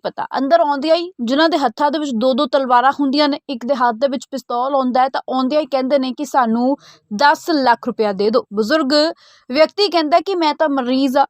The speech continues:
ਮੇਰੀ ਪੱਟੀ ਕਰਨ ਦੇ ਲਈ ਇਸ ਵੇਲੇ ਨਰਸ ਨੇ ਆਉਣਾ ਹੁੰਦਾ ਹੈ, ਜਿਸ ਕਰਕੇ ਨੌਕਰਾਨੀ ਨੇ ਗੇਟ ਖੋਲ੍ਹਿਆ ਸੀ ਤੇ ਜਿਵੇਂ ਹੀ ਉਸਨੇ ਗੇਟ ਖੋਲ੍ਹਿਆ ਹੈ,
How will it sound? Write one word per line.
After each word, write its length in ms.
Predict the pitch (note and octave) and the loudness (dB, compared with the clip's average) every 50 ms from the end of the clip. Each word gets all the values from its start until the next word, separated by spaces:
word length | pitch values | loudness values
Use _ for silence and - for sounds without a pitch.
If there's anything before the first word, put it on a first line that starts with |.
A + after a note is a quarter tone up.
| _ | _
ਮੇਰੀ 200 | C4+ C4 B3+ C#4 | -4 -4 -2 -2
ਪੱਟੀ 420 | D4+ C4 C4+ A#3+ - _ - E4 D#4+ | 0 0 0 -2 0 _ -2 -2 0
ਕਰਨ 240 | - D4 C4+ C#4 C4 | 0 0 0 0 0
ਦੇ 80 | B3 C#4 | 0 0
ਲਈ 80 | C4+ | 0
ਇਸ 140 | C#4+ C4+ - | -2 -2 -2
ਵੇਲੇ 160 | C#4+ C#4 C#4 | 0 2 2
ਨਰਸ 320 | C4+ B3+ B3+ B3+ A#3+ - C4+ | 2 2 0 -2 -2 -2 -2
ਨੇ 100 | C4+ C4 | 0 2
ਆਉਣਾ 260 | A#3+ A3+ A3+ A#3+ C4 | 2 2 4 2 2
ਹੁੰਦਾ 260 | B3+ B3 B3+ A#3+ A#3 | 2 0 0 0 0
ਹੈ, 60 | C4+ - - | -2 -2 -4
ਜਿਸ 140 | - B3+ A#3 | -6 -8 -4
ਕਰਕੇ 360 | - C#4+ B3+ A#3 - C#4+ D4+ | -2 -2 -4 -2 -4 -4 -2
ਨੌਕਰਾਨੀ 680 | C4 A#3+ A3 A3 A3 A3+ A3 - E4 D#4 D#4+ D#4+ E4+ F4+ | -2 0 0 2 2 2 2 2 2 2 4 4 2 0
ਨੇ 120 | F#4 F4+ | -2 -2
ਗੇਟ 300 | D4+ B3 C#4+ C#4 C4+ - - | -2 0 0 0 -2 -2 -8
ਖੋਲ੍ਹਿਆ 420 | - - B3 B3 C4+ D#4 E4+ D#4 | -6 -2 -2 0 2 2 0 0
ਸੀ 200 | D4+ - - D4 | 0 -2 -6 -6
ਤੇ 120 | B3+ - D#4+ | -6 -4 -4
ਜਿਵੇਂ 320 | A3 F#3+ A#3 C4 C#4 E4 | -4 -2 -2 0 0 0
ਹੀ 40 | F4 | 0
ਉਸਨੇ 260 | E4+ E4 - C#4+ D4+ | -2 -4 -4 -4 -4
ਗੇਟ 260 | C#4 A#3 C4+ C4 A#3+ - | -2 0 -2 -2 -2 -4
ਖੋਲ੍ਹਿਆ 380 | - - A3+ B3+ D4+ D4+ C4 | -4 -2 -2 0 2 2 2
ਹੈ, 60 | B3+ | 2